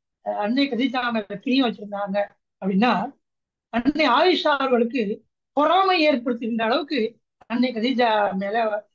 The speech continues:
ரசூலுல்லாஹ் பிரியம் வச்சிருந்தாங்க. அடிக்கடி வந்து அவங்கள புகழ்ந்து பேசுவாங்க.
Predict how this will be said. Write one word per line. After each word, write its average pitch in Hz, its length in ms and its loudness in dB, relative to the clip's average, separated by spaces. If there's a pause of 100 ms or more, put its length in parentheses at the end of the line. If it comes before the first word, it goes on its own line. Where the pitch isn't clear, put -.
(100)
ரசூலுல்லாஹ் 226 460 0 (320)
பிரியம் 269 240 4
வச்சிருந்தாங்க. 185 420 -8 (1400)
அடிக்கடி 269 360 2
வந்து 285 220 4
அவங்கள 233 320 0
புகழ்ந்து 247 380 2
பேசுவாங்க. 220 480 0